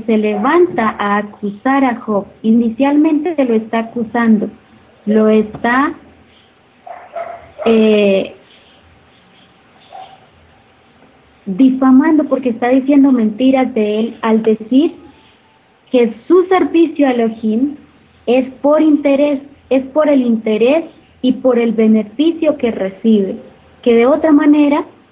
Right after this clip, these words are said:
no estaría sirviéndole a Elohim si no fuera así.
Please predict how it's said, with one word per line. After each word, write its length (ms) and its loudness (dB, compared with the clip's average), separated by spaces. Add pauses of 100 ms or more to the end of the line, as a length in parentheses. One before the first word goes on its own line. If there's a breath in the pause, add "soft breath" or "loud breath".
(240)
no 400 4
estaría 540 0
sirviéndole 640 -4
a 80 0
Elohim 580 0
si 80 4
no 200 4
fuera 320 0
así. 280 -8